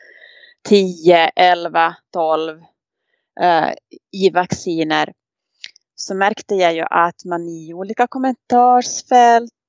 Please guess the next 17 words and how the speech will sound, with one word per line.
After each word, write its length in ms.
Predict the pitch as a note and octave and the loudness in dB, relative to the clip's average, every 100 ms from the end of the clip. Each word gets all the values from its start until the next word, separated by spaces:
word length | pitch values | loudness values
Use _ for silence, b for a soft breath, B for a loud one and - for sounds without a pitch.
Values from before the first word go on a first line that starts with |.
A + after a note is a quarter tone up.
| - | 0
eller 360 | G3 G3 G3 F#3 | 2 4 4 2
liksom 540 | F3+ F3+ F3+ - F3+ | 0 -4 -4 -4 -2
i 80 | F3+ | 0
olika 320 | G#3 A3 A#3+ | 0 2 2
debatter 800 | A3+ A3 F#3 G#3 - _ - G3+ | 2 2 2 -2 -4 _ 0 2
så 200 | G3 - | 0 -6
kunde 440 | - A3 A3+ G#3+ G#3+ | -4 -4 -2 0 0
de 380 | F3 A3+ A#3 | 2 0 0
som 200 | G#3+ G#3 | -4 -6
kritiserar 540 | - F3+ F3+ - F#3 F3 | -4 -2 0 4 4 2
vacciner 580 | F3+ - G3+ G3 F3+ E3+ | -2 -2 2 4 2 -2
bli 220 | E3+ F3+ | -4 -4
beskyllda 640 | F#3 F3 - A#3 G#3+ E3+ | -4 -4 0 0 0 -2
för 140 | - E3 | 0 -2
att 180 | E3 | 0
vara 140 | E3 D#3+ | 0 0
antisemiter. 1160 | F#3 F#3 - F#3+ G3+ G#3 D4+ B3 - - - | -2 -4 -6 -4 -2 4 6 6 4 -2 -2